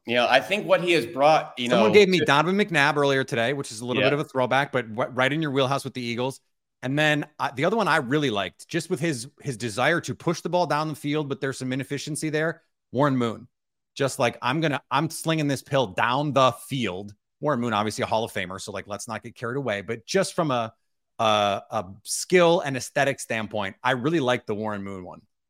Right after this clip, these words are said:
Speaker 1: Yeah, and I actually really like the McNabb one. Um, McNabb just wasn't as decisive and, uh, anticipatory in some of his throws,
Speaker 2: Yep.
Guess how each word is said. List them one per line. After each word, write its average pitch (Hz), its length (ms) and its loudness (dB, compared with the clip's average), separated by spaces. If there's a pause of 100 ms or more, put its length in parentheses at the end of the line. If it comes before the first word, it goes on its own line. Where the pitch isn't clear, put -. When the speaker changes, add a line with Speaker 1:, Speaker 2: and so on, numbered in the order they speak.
(180)
Speaker 1:
Yeah, 151 360 4
and 113 100 2
I 143 100 4
actually 165 220 -4
really 147 180 0
like 131 200 2
the 135 60 -6
McNabb 110 540 -2
one. 90 380 -4
Um, 95 440 -2 (420)
McNabb 139 440 0
just 120 160 -8
wasn't 127 360 -2
as 120 260 2
decisive 117 840 0
and, 98 480 -4
uh, 104 120 -2 (100)
anticipatory 107 1080 -4
in 95 160 -8
some 107 220 -2
of 92 80 -8
his 90 200 -10
throws, 113 280 0
Speaker 2:
Yep. 113 200 2